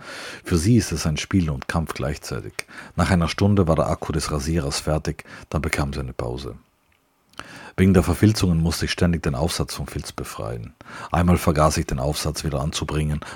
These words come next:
und rasierte einfach drauf los, bis ich merkte, wie ich ihre Zitzen frei rasierte und auch sonst ziemlich viel Hundehaut sichtbar wurde. Als ich den Fehler bemerkte, war schon eine beachtliche Stelle an ihrer Seite kahl rasiert. Sie ist zum Glück aber nicht sehr eitel, es stört sie nicht.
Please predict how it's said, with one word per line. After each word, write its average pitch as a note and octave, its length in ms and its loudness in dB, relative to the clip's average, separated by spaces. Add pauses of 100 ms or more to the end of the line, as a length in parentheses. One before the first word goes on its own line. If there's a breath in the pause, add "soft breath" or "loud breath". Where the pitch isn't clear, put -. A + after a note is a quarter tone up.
und F2 140 -2
rasierte D#2 420 2
einfach D2+ 220 -2
drauf - 260 -6
los, C#2+ 280 -6 (240 loud breath)
bis E2+ 140 2
ich D#2+ 120 -2
merkte, D#2+ 420 0 (280 loud breath)
wie F#2 120 4
ich D#2+ 100 -2
ihre D2 240 -2
Zitzen - 420 -2
frei C2 280 -4
rasierte C2 600 -6
und - 140 0
auch - 80 4
sonst - 380 0
ziemlich E2+ 260 -2
viel C#2+ 160 -4
Hundehaut C2+ 460 -4
sichtbar - 400 -8
wurde. - 280 -10 (800 loud breath)
Als D#2 120 0
ich E2 80 4
den F2 140 2
Fehler F#2+ 240 10
bemerkte, E2+ 500 4
war D#2 140 4
schon D2+ 160 -2
eine D2 160 0
beachtliche D2+ 480 -2
Stelle D#2+ 300 0
an C2+ 100 -6
ihrer C2 160 -4
Seite C#2 340 -4
kahl C2 240 -4
rasiert. A#1 540 -10 (560 loud breath)
Sie - 160 -4
ist E2+ 100 0
zum F2 160 2
Glück F2 220 4
aber C#2+ 160 2
nicht - 160 -4
sehr A#1 160 -4
eitel, C2+ 420 -6 (120)
es - 140 -4
stört - 240 -6
sie - 120 -10
nicht. - 380 -14